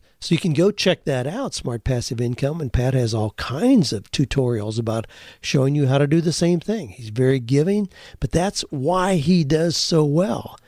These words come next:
He gives tons of value first. Gives, gives, gives. Helps you know how to start a business, how to run it, how to use social media, how to use technology.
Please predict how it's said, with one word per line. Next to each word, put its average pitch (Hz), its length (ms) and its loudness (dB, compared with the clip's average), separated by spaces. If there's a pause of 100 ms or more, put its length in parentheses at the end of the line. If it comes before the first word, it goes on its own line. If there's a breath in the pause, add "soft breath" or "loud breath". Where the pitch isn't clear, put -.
(160 soft breath)
He 180 220 4
gives 151 380 -2
tons 220 640 2
of 120 120 2
value 107 400 -4 (140)
first. - 500 -6 (920)
Gives, 202 420 2
gives, 160 320 0
gives. 120 400 -6
Helps 151 360 -2
you 143 220 -6
know 135 240 -2
how 127 80 -2
to 113 140 -6
start 107 260 -6
a 95 60 -8
business, 170 420 0
how 113 80 -2
to 98 100 -6
run 135 220 0
it, 151 100 0
how 127 120 2
to 127 60 0
use 120 160 -2
social 117 340 -4
media, 156 340 2
how 123 80 0
to 117 80 -2
use 123 180 0 (360 loud breath)
technology. 151 720 0